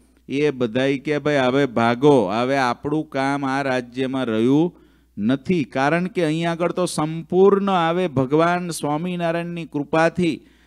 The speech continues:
સદગુરુની સહાયથી આવે તો સ્વયં આત્મા રાજ કરવા લાગ્યો છે. નિજ મન એટલે આત્માનું રાજ. આત્માને જે ગમે છે, આત્માનું જેમાં સારું છે,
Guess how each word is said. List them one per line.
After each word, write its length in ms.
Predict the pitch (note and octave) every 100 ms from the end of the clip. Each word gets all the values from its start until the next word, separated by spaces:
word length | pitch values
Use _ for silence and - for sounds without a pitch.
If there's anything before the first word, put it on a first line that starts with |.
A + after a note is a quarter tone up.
| -
સદગુરુની 720 | - D#3 D#3 E3 F3+ F3+ E3+
સહાયથી 760 | - C#3+ C#3+ D#3 F3 F3 F3 D#3+
આવે 260 | C#3+ D#3+
તો 160 | E3 F3
સ્વયં 440 | - D#3+ D#3 E3+ E3 -
આત્મા 500 | C#3 D3 - F3 E3+
રાજ 300 | D#3 D3 C3
કરવા 340 | - B2+ A#2 A2
લાગ્યો 360 | G#2 F#2+ F2+
છે. 140 | - F2+
નિજ 400 | A2 D#3+ F#3+ C#3
મન 240 | D3+ E3+
એટલે 240 | E3 D#3+
આત્માનું 680 | D#3+ B2+ B2 C#3 C#3+ C3+ A2
રાજ. 220 | F2+ D#2 - - _ _ _ _ _ _ _ _ _ _ -
આત્માને 640 | D3 D#3+ G3 G3 G#3 G#3+
જે 160 | G3+ G3
ગમે 380 | D3 D#4+ F#3+ F#3+
છે, 220 | - B2
આત્માનું 760 | A#2+ D3+ - F#3+ G3+ G#3 A3
જેમાં 320 | D#3+ E3+ F#3+
સારું 560 | F#3 - D#3+ E3+ A3 A3
છે, 280 | - G#2